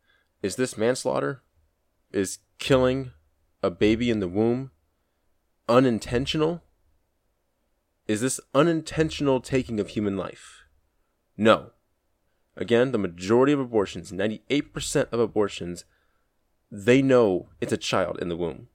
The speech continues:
Everyone knows it's a child in the womb. It's a biological fact. You can't dispute it. So this is not manslaughter. They know this is a human life, and this is not unintentional. You don't, you don't take your child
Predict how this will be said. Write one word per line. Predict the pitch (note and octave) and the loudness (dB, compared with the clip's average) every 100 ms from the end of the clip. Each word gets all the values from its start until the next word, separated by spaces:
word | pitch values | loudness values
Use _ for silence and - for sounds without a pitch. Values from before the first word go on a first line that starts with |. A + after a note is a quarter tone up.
| _ _ - | _ _ 2
Everyone | D3 C#3 G#2+ | 4 4 2
knows | F#2 - | 2 -2
it's | F2 | -6
a | |
child | G2 E2 | -6 -6
in | |
the | E2 | -8
womb. | E2 D2+ - _ _ _ _ _ _ _ _ _ _ _ _ | -10 -12 -18 _ _ _ _ _ _ _ _ _ _ _ _
It's | - | -8
a | F2+ | 4
biological | A2 B2+ B2 D3 D3+ | 8 8 4 0 -2
fact. | B2+ G2 - | 0 0 -2
You | F#2 | -12
can't | - F#2 | -6 -6
dispute | - - B2 F#2+ | -6 -6 -4 -4
it. | - _ _ _ | -6 _ _ _
So | - | -4
this | A2+ | -4
is | C3 | 0
not | C3+ B2+ | 2 2
manslaughter. | A#2 A2+ - F2+ D2+ - _ _ - | 2 0 -2 -4 -6 -10 _ _ -2
They | A2 | 2
know | B2 C3 | 4 4
this | A#2+ B2 | 2 -4
is | |
a | B2+ | -6
human | A#2 A#2 C3+ | -4 -2 -2
life, | F2+ E2 - - _ - | -2 -6 -10 -18 _ -8
and | G2+ | -6
this | G#2+ | -6
is | G#2 | 0
not | A#2 - | 0 2
unintentional. | A2+ G#2+ G#2+ G#2 F2 - G#1 - _ _ | 2 2 0 -6 -6 -12 -16 -20 _ _
You | - G#2+ | -2 2
don't, | B2 B2 - G2 | 4 2 -6 -4
you | G#2+ | 0
don't | A#2 - | 0 -2
take | - D#2 D2+ D2+ D#2 | -8 -4 -4 -6 -14
your | F#2+ G#2+ A2 G#2 F#2+ - - _ _ | -4 0 4 4 2 -4 -20 _ _
child | - - A#2+ A2+ F2 F#2 | -8 -2 0 0 -2 -8